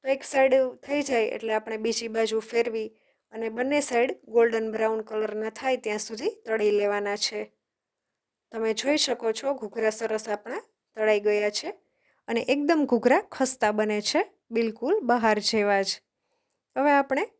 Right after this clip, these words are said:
સર્વિંગ પ્લેટમાં લઈ લેશું અને ઉપરથી આપણે આ રીતના ઘૂઘરામાં ખાડો કરી દેવાનો છે. તમે નાના નાના પીસ કરીને પણ સર્વ કરી શકો છો.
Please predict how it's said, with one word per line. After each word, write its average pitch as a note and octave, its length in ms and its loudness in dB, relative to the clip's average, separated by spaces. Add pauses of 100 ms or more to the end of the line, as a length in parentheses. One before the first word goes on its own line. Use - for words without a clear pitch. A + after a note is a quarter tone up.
(100)
સર્વિંગ A3+ 500 2
પ્લેટમાં A3 500 -2
લઈ A3 160 2
લેશું G#3 400 -2 (1900)
અને A3 180 0
ઉપરથી A3+ 480 2
આપણે A3 280 0
આ G#3+ 100 2
રીતના A3+ 380 -2 (460)
ઘૂઘરામાં A3+ 560 0 (120)
ખાડો G#3+ 340 4
કરી G#3+ 280 -2
દેવાનો G#3+ 420 -2
છે. D#4+ 200 0 (760)
તમે A3+ 180 0
નાના B3 280 2
નાના B3 320 0
પીસ A#3+ 240 -4
કરીને A3 480 0
પણ C4+ 300 -4
સર્વ A#3 300 0 (160)
કરી A3 300 0
શકો G#3 360 -2
છો. G#3 220 -6